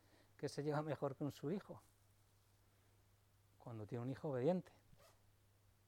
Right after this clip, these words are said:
Entonces, los que somos padres, cuando tú tienes un hijo obediente, ese es el mejor hijo del mundo. Cuando tú tienes un hijo rebelde y desobediente,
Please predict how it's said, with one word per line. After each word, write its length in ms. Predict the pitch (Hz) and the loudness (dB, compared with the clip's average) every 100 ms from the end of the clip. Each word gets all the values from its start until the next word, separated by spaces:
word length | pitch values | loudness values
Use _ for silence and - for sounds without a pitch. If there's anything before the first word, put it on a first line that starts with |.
| - - - - - - - - - - | -20 -20 -20 -20 -20 -20 -20 -20 -20 -20
Entonces, 240 | - - - | -20 -8 -2
los 140 | 113 | 0
que 100 | - | 0
somos 280 | - 135 131 | 2 2 2
padres, 600 | - 208 180 196 - - - - - - - - - - - - - - | 2 6 6 4 -4 -18 -20 -20 -20 -20 -20 -20 -20 -20 -20 -20 -20 -12
cuando 260 | - 131 131 | -2 2 4
tú 160 | 190 196 | 4 6
tienes 320 | 214 202 - | 6 4 4
un 100 | 180 | 4
hijo 220 | 165 165 | 6 6
obediente, 640 | 151 156 208 214 - 226 247 - - - | 6 8 6 4 0 0 -2 -18 -20 -4
ese 300 | 185 180 170 | 0 0 -2
es 100 | - | -2
el 120 | 160 | 0
mejor 340 | 151 - 156 156 | 0 2 4 4
hijo 320 | 170 - 175 | 2 0 0
del 160 | 147 | 0
mundo. 400 | 120 123 117 104 - - - - - - - - - - - - - - | 0 0 -2 -6 -12 -20 -20 -20 -20 -20 -20 -20 -20 -20 -20 -20 -20 -20
Cuando 260 | - 135 131 | -2 2 4
tú 140 | 170 | 4
tienes 360 | 175 214 214 - | 8 8 8 6
un 160 | 202 196 | 6 6
hijo 240 | 165 170 | 6 6
rebelde 560 | 160 143 135 117 110 110 - - - - - - - | 8 8 8 6 2 -6 -16 -20 -20 -20 -20 -20 -6
y 120 | 151 | 2
desobediente, 800 | 135 143 151 139 131 127 - 104 | 4 6 6 6 8 4 2 -2